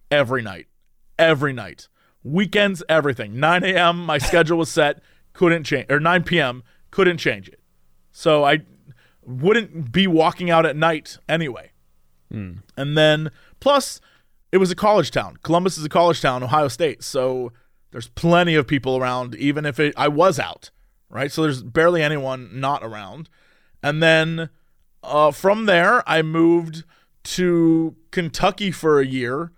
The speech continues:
Speaker 1: to live with my parents after I got let go of my job. And then, like, all I did was play video games. I'm not gonna lie. I had no friends. No one was around in Kentucky. So all I did was play games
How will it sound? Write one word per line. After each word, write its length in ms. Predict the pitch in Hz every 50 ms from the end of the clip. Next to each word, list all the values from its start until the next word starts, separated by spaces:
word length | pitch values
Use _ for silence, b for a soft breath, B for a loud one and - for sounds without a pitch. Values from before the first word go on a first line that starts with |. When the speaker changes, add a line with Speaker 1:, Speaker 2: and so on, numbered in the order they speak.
| _ _ _ _ _ _
Speaker 1:
to 100 | - -
live 180 | 147 147 170 180
with 80 | 180 165
my 120 | 170 156
parents 460 | - - - 175 185 180 165 139 -
after 260 | 127 143 151 - 151
I 60 | 151 147
got 140 | 147 127
let 180 | 131 151 160 -
go 160 | - 147 160
of 60 | 160
my 120 | 156 143 127
job. 440 | 117 113 135 151 190 185 165 - 123
And 140 | 135 147 147
then, 140 | 147 147 151
like, 420 | 151 147 143 139 123 - - _ _ _ _ _ _ _ _ _ _ _ _ _ _ _ _ _ -
all 160 | 185 196 202
I 40 | 196
did 80 | 185 175
was 100 | 151 -
play 140 | - 160 135
video 200 | 123 123 123 120
games. 260 | 120 117 117 117 127
I'm 60 | 160
not 100 | 156 143
gonna 120 | 156 151
lie. 160 | 147 139 123 110
I 40 |
had 80 | 120 143
no 160 | 156 165 180
friends. 560 | 175 - - 156 147 127 131 147 - - - b b b b b b
No 220 | 139 160 175 196
one 120 | 208 208
was 140 | 196 185 165
around 400 | 180 160 151 143 160 190 185 170 165
in 60 | 135
Kentucky. 420 | 135 131 120 - 139 117 113 139 135
So 120 | 160 160
all 80 | 160 185
I 40 |
did 60 | 208 196
was 100 | 165 -
play 180 | - 170 160
games 460 | 151 156 160 160 156 147 151 143 -